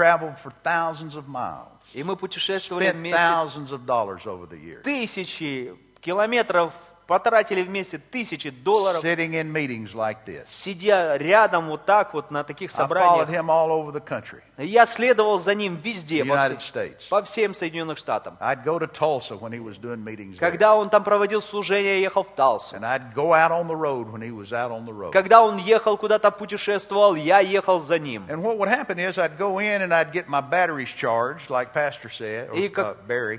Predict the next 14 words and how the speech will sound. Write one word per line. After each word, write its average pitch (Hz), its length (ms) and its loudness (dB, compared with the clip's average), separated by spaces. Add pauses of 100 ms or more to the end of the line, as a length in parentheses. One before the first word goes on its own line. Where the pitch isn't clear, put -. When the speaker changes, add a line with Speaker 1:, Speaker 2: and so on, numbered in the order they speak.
(120)
Speaker 2:
как 180 160 2
Speaker 1:
You, 135 60 -8
Speaker 2:
Берри 196 200 2
Speaker 1:
they 156 40 -4
call, 170 100 4
Speaker 2:
говорит, 180 320 6
Speaker 1:
what 202 80 -2
do 196 60 2
Speaker 2:
я 214 120 10
Speaker 1:
they 202 40 8
call 156 200 6
you? 117 180 -10 (520)
Pastor 160 340 6
Barry? 175 300 0